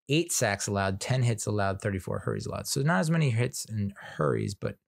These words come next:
three more sacks. In year two, now this is before the Dolphins game, before the Dolphins game, Flowers had a sixty-nine point four overall grade, seventy-three point five run blocking, sixty-nine point four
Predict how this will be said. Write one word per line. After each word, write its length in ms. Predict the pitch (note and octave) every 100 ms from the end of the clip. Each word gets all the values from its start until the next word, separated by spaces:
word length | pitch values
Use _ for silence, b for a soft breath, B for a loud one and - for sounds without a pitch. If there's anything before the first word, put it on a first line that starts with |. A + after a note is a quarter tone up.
| b b b
three 140 | - A2+
more 180 | G#2 F#2
sacks. 560 | - A#1+ G1+ - - - B B B -
In 280 | E3 G#3+ G#3
year 260 | F#3 G3+
two, 320 | F3 - G3 G#2+
now 160 | G#2+
this 160 | A2 G#2
is 80 | A#2+
before 560 | A#2 - - D#3 F#3
the 80 | E3
Dolphins 400 | C3 C3+ A2 G2
game, 180 | F2 F2+
before 400 | - G2 - F3+
the 80 | D#3
Dolphins 380 | F2 C2+ - -
game, 80 | -
Flowers 340 | C3+ C3+ C3+
had 140 | B2 A#2
a 80 |
sixty-nine 840 | G2+ - - F3 - F3+ D#3+ C3+ C3
point 260 | - A#2+
four 400 | - - C3 C#3
overall 300 | G#2+ G2+ G2
grade, 340 | F#2 F#2+ F2+ G#2+
seventy-three 600 | - C#3+ E3+ F3 C#3 B2+
point 280 | A2+ G#2+
five 240 | G2+ G#2+ G2+
run 200 | G#2+ G#2
blocking, 360 | G#2 F#2+ G#2
sixty-nine 540 | G2+ - - B2+ A#2 G#2+
point 260 | - G#2
four 380 | - A2 G2+ G2+